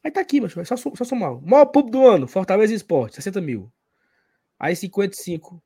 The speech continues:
Não, aqui tá todos os anos, né? Deixa eu filtrar aqui. Só vinte e dois, né? Aí vem, ó, Sport, Botafogo, Colo-Colo, River, Flamengo, Corinthians, Inter, Estudiantes, não sei o quê, não sei o quê.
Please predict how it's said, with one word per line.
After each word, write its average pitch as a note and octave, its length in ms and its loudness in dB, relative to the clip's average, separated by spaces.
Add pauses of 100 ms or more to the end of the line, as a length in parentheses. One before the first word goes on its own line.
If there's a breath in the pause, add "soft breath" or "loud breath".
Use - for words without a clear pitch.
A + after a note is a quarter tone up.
(220)
Não, C#3 80 -12
aqui B2+ 160 -16
tá C3+ 100 -10
todos D3+ 220 -8
os A#2 160 -8
anos, G#2+ 240 -14
né? C#3 160 -16
Deixa - 180 -18
eu B2 60 -10
filtrar A2+ 320 -14
aqui. - 260 -20 (1000)
Só C3 320 -10
vinte C3 160 -14
e D3 60 -20
dois, - 240 -20
né? - 80 -20 (1600)
Aí G3+ 160 0
vem, C#3+ 200 0
ó, A2 140 -8
Sport, A#3 520 -2
Botafogo, G3+ 680 0
Colo-Colo, F3+ 720 -2
River, D#3+ 440 -8
Flamengo, D3 560 -8
Corinthians, C3 600 -8
Inter, B2+ 160 -16
Estudiantes, B2 500 -12
não A#2+ 60 -14
sei - 0 -
o - 40 -18
quê, - 140 -18
não C3 80 -20
sei - 100 -20
o D#3 40 -20
quê. D#3+ 80 -20